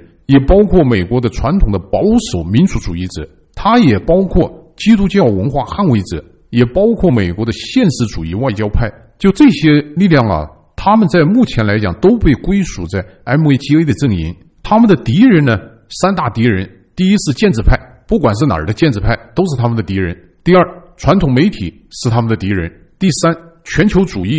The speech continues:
是他们的敌人。但是M A G A内部呢，他们的分歧啊，远远比外界想象的要大得多得多。你比如说对犹太人、对以色列的问题，M A G A里边呢，这种对立是非常大的。所以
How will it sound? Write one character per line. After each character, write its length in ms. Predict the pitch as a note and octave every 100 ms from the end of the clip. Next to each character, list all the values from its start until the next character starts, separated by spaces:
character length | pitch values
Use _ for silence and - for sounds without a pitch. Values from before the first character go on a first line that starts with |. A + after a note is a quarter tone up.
| - -
是 160 | - B2+
他 140 | A2
们 80 | A2
的 80 | G#2
敌 120 | F2+
人。 200 | F2+ D#2+ - _ _
但 120 | G#3
是 180 | G#3 F#3 -
M 240 | - G#3+ A#3+
A 80 | A3+
G 220 | - A#3
A 160 | A#3
内 280 | A#3 D4+ D4+
部 200 | C#3+ D3
呢， 140 | C3+ A2
他 200 | - E3+
们 100 | G3
的 60 | D#3
分 340 | - G3 G#3+
歧 280 | - - C3
啊， 140 | F2 - - _
远 400 | A2 A#2+ E3+ B3
远 180 | E3+ A#2 A2+
比 180 | G2 F2
外 200 | B2+ B2+
界 100 | A#2+
想 300 | G2+ G#2 D2
象 240 | - A2
的 160 | G2 E2 - _ _
要 120 | B2
大 200 | - C#3+
得 80 | A2
多 180 | G2 A#3
得 80 | C#3+
多。 200 | F#2 F2 - _
你 120 | F3
比 100 | G3
如 80 | A2+
说 120 | G2+
对 220 | A#2 C3 - - -
犹 140 | D#3
太 120 | E3
人、 180 | D3 G2+
对 100 | C#3
以 120 | G#2 D#2+
色 140 | B2
列 120 | D#3
的 100 | G#2
问 100 | F#2
题 220 | D#2+ E2+ - _ _
，M 220 | D3 G3
A 80 | A3
G 200 | G#3+ G#3
A 160 | A#3+ C4+
里 160 | A2+
边 180 | F2 F#2+
呢， 100 | F2+ D#2 - _
这 160 | - B3
种 100 | A2+ -
对 120 | A#3+ E3+
立 100 | F#3+
是 160 | B2+ -
非 200 | - B3
常 160 | D3+ D#2+
大 160 | - D2+
的。 140 | - _ _
所 180 | - G3+
以 100 | G3